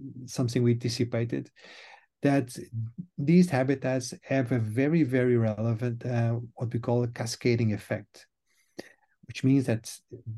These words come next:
the, the very existence of, of a rhodolite bed in itself promotes,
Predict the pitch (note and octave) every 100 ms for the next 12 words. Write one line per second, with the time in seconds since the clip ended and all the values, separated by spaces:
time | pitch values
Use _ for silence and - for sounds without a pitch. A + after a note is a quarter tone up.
0 | - - A2 B2 A#2 G#2+ A#2 C#3+ D3+ A#2
1 | B2 C3 C3 A#2 - A2 A#2 A#2+ A2+ G2+
2 | A#2+ A#2+ C3 A#2 A#2 A#2+ A2 A2+ - -
3 | C#3 A#2+ - C3 A#2 A#2 - _ _ _
4 | _ _ C3 A#2+ C#3 A#2 A#2+ - -